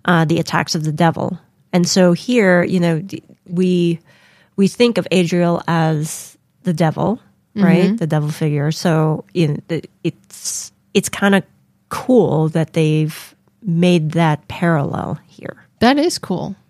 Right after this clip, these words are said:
Speaker 2: But by that parallel, Rhea
Speaker 1: Is
Speaker 2: would,
Speaker 1: God.
Speaker 2: is God.
Speaker 1: Yeah. Wow. We've always joked
Speaker 2: But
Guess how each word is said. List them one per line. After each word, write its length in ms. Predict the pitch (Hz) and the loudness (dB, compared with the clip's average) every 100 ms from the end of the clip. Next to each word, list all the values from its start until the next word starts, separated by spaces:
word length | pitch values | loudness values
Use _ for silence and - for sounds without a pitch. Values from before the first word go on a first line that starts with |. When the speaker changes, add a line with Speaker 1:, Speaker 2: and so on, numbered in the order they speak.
| _ | _
Speaker 2:
But 140 | 208 208 | -4 0
by 180 | 214 | 0
that 180 | 202 185 | 2 -2
parallel, 680 | - 339 403 208 180 185 185 - _ _ _ _ _ | -4 -2 0 2 0 -2 -6 -12 _ _ _ _ _
Rhea 760 | 202 190 233 269 185 170 220 226 _ _ _ _ _ _ _ _ _ _ _ _ _ _ _ | 0 2 4 4 2 0 -4 -10 _ _ _ _ _ _ _ _ _ _ _ _ _ _ _
Speaker 1:
Is 180 | 208 202 | 0 2
Speaker 2:
would, 80 | 185 - | 0 -8
Speaker 1:
God. 320 | - - 160 | -10 -6 0
Speaker 2:
is 160 | 202 185 | 0 2
God. 580 | 196 247 269 - - - | 0 0 -2 -6 -14 -12
Speaker 1:
Yeah. 140 | 185 - - _ _ | -10 -10 -16 _ _
Wow. 120 | - - _ _ _ _ _ _ _ _ _ _ _ _ _ | -18 -18 _ _ _ _ _ _ _ _ _ _ _ _ _
We've 160 | 226 | -2
always 220 | 240 240 220 | 0 0 0
joked 160 | 190 | 2
Speaker 2:
But 200 | 214 196 | 4 2